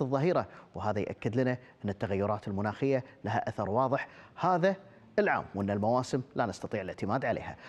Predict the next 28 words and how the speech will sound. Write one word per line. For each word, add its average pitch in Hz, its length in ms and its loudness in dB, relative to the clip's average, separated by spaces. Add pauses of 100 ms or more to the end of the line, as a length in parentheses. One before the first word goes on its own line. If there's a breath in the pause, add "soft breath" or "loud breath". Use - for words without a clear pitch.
حاليًا 262 300 2
الهواء 226 260 6
شمالي 214 260 6
غربي 196 240 6
خفيف 170 280 2
إلى 156 80 4
معتدل 147 320 4
السرعة، 139 360 2 (240 loud breath)
سرعة 135 300 0
الرياح 135 220 6
حاليًا 139 260 2
ثمانية 131 300 2
كيلومتر 131 420 4
في 123 80 -2
الساعة، 123 280 2
سما 117 220 2
صافية، 151 380 4 (240 loud breath)
والحرارة 131 400 4
حاليًا 127 340 2
في 127 140 2
مدينة 175 380 6
الكويت 175 280 4
واحد 156 220 4
وعشرين 131 280 2
درجة 127 220 2
مئوية، 123 400 4 (220 loud breath)
والرطوبة 170 460 4
النسبية 131 480 4